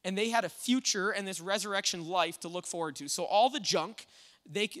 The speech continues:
like, that they were going through, they could remind themselves, "But it's okay, we have this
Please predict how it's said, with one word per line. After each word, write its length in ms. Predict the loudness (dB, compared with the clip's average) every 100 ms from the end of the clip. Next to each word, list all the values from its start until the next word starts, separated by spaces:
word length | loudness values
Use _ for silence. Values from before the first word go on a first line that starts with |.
| 0
like, 240 | 2 2
that 140 | -4
they 100 | -2
were 120 | -2 0
going 240 | 0 0
through, 120 | -2
they 100 | -2
could 120 | -2
remind 440 | -4 -2 2 2 2
themselves, 460 | -2 0 0 -2
"But 160 | -4 -4
it's 160 | -2 -2
okay, 380 | -4 -4 -4 -6 -20 -12
we 220 | 0 4
have 340 | 6 6 2 0
this 460 | 0 2 0 -2